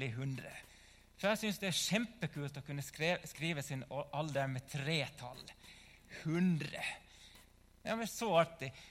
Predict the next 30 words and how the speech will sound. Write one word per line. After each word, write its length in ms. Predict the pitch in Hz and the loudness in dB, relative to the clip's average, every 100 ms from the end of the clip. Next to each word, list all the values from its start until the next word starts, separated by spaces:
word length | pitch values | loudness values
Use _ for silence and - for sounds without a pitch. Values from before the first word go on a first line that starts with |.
| - | -4
De 120 | 190 | 0
barna 240 | 196 254 208 | 4 4 2
på 100 | 214 | 0
S 80 | 185 185 | -2 -4
F 80 | - | -6
O, 80 | 190 | -2
av 60 | 196 | 0
noen 220 | 240 233 160 | 0 0 0
grunn 240 | 175 190 - | 2 2 0
så 100 | 156 | -2
bruker 320 | 160 170 165 | -4 -2 -2
de 80 | 151 | -2
spørre 400 | - 165 165 147 | 0 0 2 0
ofte: 280 | 135 135 - - - - | -2 -6 -8 -12 -12 -6
«Hvor 140 | 220 | 0
gammel 400 | 160 220 285 247 | 4 4 4 4
er 100 | 160 | 4
du?» 140 | 156 233 139 - - - - - - - - - - - | 4 2 -2 -10 -16 -20 -20 -20 -20 -20 -20 -20 -12 -6
Og 100 | 160 | -4
så 140 | 180 | -4
sier 320 | - 180 175 147 | 0 4 4 4
jeg: 140 | 139 | 4
«Ja, 140 | 147 220 214 | 4 4 2
jeg 320 | - 175 240 | 0 -2 -2
er 80 | 220 | -4
førtifem.» 560 | 247 - 208 - 240 123 - - - - - - - - | -8 -8 -6 0 0 0 -6 -8 -14 -20 -20 -20 -14 -4
«Å, 160 | 143 220 139 110 - - - - - | 0 2 0 -4 -14 -20 -20 -14 -8
jeg 180 | 131 | -6
trodde 300 | - 170 180 | -4 -4 -4
du 60 | 139 | -4